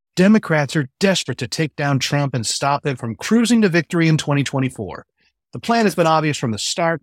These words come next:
but we now know that a lead prosecutor and romantic partner of partisan Democrat Fani Willis has been meeting with the Biden White House before Georgia's indictments even came out.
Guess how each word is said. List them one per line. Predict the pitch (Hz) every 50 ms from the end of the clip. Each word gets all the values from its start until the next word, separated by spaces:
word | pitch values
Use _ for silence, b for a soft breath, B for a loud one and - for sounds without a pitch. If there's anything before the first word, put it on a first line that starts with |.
| _
but | - 139 131
we | 135 131
now | 127 135 147 160 175 170
know | 143 139 143
that | 135 143 135
a | 131
lead | 120 117 151 165 156 127
prosecutor | - - 151 151 156 - - 143 - - 143 143 151 151
and | 143 135
romantic | 127 127 120 113 117 123 165 214 220 - 147 - -
partner | - 131 160 220 185 123 98 90
of | 87 -
partisan | - - 151 185 185 143 117 120 101 92
Democrat | 113 135 175 175 - - 107 92 - -
Fani | - 151 147 147 135 113
Willis | 107 151 180 165 - -
has | - 117 -
been | - 120 113 123
meeting | 151 170 180 180 175
with | 165 165 139
the | 143
Biden | 117 117 139 143 165 175 165 151 131
White | 120 156 202 185 -
House | 127 110 107 117 - - - - _ _ _ _ _ _
before | 165 156 - - 175 175 175 147
Georgia's | 120 143 156 185 196 165 175 160 -
indictments | 170 160 127 160 175 196 170 170 151 - 190
even | 185 175 190 165
came | - - 190 190 180
out. | 170 196 214 131 -